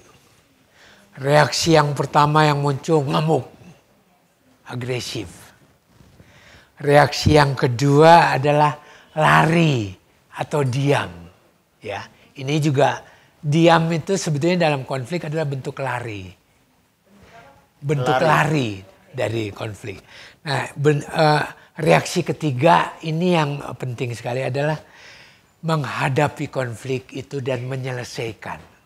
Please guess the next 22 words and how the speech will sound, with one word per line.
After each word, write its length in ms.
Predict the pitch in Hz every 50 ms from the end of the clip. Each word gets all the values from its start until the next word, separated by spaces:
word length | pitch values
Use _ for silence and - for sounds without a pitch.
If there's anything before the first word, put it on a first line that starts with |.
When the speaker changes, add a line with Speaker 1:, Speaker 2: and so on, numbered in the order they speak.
| _ _ -
Speaker 1:
Kira-kira 400 | - - 113 110 - - - -
gitu. 260 | 90 95 92 - - - - _ _ _ - - - - - - - - _ _
Nah, 180 | - 160 147 143
dari 300 | 139 135 139 139 139 131 143
survei 580 | 127 - - 156 127 110 104 - 147 135 131
kita 360 | - - 127 - - 156 165 151
sayangnya 640 | - - 143 135 131 131 135 135 139 151 165 170 160 - - - - - -
dua 420 | - 135 123 147 143 143 143 135 139
reaksi 520 | - 143 135 131 - - - - 135 123
inilah 480 | 127 135 143 151 156 151 143 135 127 117
yang 40 |
paling 240 | - - 123 120 117 120
banyak 340 | 117 110 110 113 120 113
di 140 | 113 120 117 110
Indonesia. 540 | 107 104 101 98 101 101 98 - - 226 -
<laughs> 1600 | - 175 165 - - 165 - - 165 - - 180 - - - 147 - - - - - - 120 - - - - - - - - 135
Begitu 320 | 135 120 131 135 127 - 143
ada 200 | 131 127 127 120
konflik, 420 | - 131 123 113 107 143 160 156
kalau 200 | - 151 143 131
nggak 220 | 123 127 123 120 123
ngamuk, 600 | 123 120 120 117 110 110 113 127 151 165 175 175